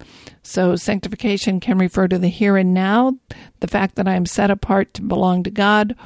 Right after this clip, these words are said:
or it can refer to that future day when I will be fully like Him. Redemption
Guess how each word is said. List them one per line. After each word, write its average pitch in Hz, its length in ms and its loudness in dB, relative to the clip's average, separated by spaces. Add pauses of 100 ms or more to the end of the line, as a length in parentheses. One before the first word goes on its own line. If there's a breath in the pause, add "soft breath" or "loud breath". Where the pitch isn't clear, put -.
(300 loud breath)
or 220 160 2
it - 100 -6
can 220 180 0
refer 202 520 2
to - 220 -6
that 190 320 -6
future 208 400 -4
day 190 320 -2
when 185 160 -2
I 185 140 -2
will 180 160 -4
be 180 160 -2
fully 175 420 -2
like 175 360 -4
Him. - 360 -14 (1400 soft breath)
Redemption 277 800 0